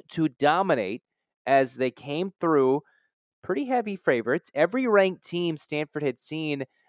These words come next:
at the point of the game had come through and dominated the Cardinal. Stanford was coming through on a two-game winning streak, but really banged up, shorthanded, and with an angry U C L A team coming off that performance the week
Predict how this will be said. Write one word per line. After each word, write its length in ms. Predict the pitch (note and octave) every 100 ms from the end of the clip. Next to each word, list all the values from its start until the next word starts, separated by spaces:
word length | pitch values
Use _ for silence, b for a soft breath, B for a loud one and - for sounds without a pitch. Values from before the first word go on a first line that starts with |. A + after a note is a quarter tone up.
| -
at 120 | C3
the 100 | -
point 340 | - - D#3+ F3
of 180 | D3+ C3+
the 80 | C3
game 400 | - D3 D#3 C3
had 180 | A#2+ G#2+
come 240 | - C#3 D3+ -
through 340 | D3+ C#3 B2+ _ _ _
and 220 | C3 C3
dominated 540 | A#2 C3+ E3 E3+ D3 A#2
the 80 | A2+
Cardinal. 500 | - G2 F2+ G2 A2+ _
Stanford 520 | - - C#3+ D3 D#3
was 280 | B2+ B2 D3
coming 340 | - D#3+ E3 D#3
through 220 | D#3 D#3
on 80 | C3+
a 40 |
two-game 460 | - D3 C#3+ D3 C3
winning 240 | C#3+ D#3+
streak, 300 | - D#3 D#3 -
but 200 | A#2 F#2 _ _ -
really 380 | C#3 A#3 G#3+
banged 400 | F3 D3+ D3 C3
up, 160 | C3+ C3+
shorthanded, 720 | - E3 D#3+ D3 B2+ B2 B2 _ _ _
and 200 | B2 B2+
with 160 | B2+ C#3+
an 120 | C#3 -
angry 480 | E3+ G#3 A#3+ F#3 F#3+
U 200 | D3 D#3+
C 200 | - D3+
L 100 | C3
A 140 | B2+
team 260 | B2+ C3 A#2
coming 260 | - C3 B2
off 180 | A#2 -
that 180 | A2
performance 480 | - A2 A2+ A2 A2+
the 120 | -
week 180 | G#2 A#2+